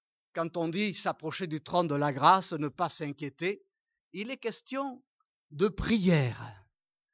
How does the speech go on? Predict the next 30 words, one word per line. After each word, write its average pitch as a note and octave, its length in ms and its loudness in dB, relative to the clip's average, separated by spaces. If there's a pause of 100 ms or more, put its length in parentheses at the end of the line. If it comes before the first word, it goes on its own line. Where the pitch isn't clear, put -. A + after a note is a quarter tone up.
La F#3 280 10
prière. D3 680 6 (540)
Parfois, D#3 600 2
dans C#3 140 -4
le C#3 120 2
monde D3 300 4
entier, C#3 540 0 (300)
il C#3 40 -12
y C#3 40 -4
a C3+ 80 -2
des D3 160 0
gens F#3+ 240 6
qui F3+ 160 0
prient, B3 360 4 (760)
mais A3 180 6
des A3 140 4
gens B3 220 4
qui A3 180 0
prient D4 420 0 (840)
par A3+ 220 6
dévotion, G3+ 840 10 (540)
par F#3 180 6
routine, A#3+ 560 4
par G3 220 8
habitude, F#3+ 680 4 (460)
comme F#3+ 240 -4
des F#3+ 100 -2
moulins G3+ 260 -2
de G3+ 100 -2
prière F#3 600 2